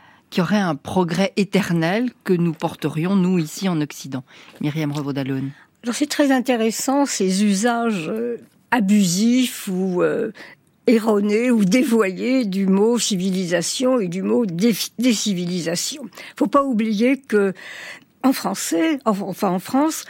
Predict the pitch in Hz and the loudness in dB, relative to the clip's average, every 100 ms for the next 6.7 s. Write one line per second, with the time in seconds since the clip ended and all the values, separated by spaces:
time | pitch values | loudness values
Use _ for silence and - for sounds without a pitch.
0 | - - 214 220 254 208 165 254 - 220 | -12 0 2 4 4 2 0 0 0 -2
1 | 208 208 190 190 - - 285 226 185 180 | 0 0 2 0 0 0 0 2 0 0
2 | 214 190 180 214 - - 233 202 151 170 | 0 0 0 -4 -4 -2 -2 0 -2 0
3 | 180 190 175 180 180 180 190 175 120 - | 0 0 2 2 2 2 0 0 0 2
4 | 180 175 - 170 175 208 262 339 - - | 0 0 -2 0 2 2 2 0 -4 -12
5 | - - - - 214 190 175 202 196 196 | -14 -20 -20 -12 -6 -6 -2 -2 0 -2
6 | 220 214 240 240 233 226 285 | 0 2 4 4 4 0 -4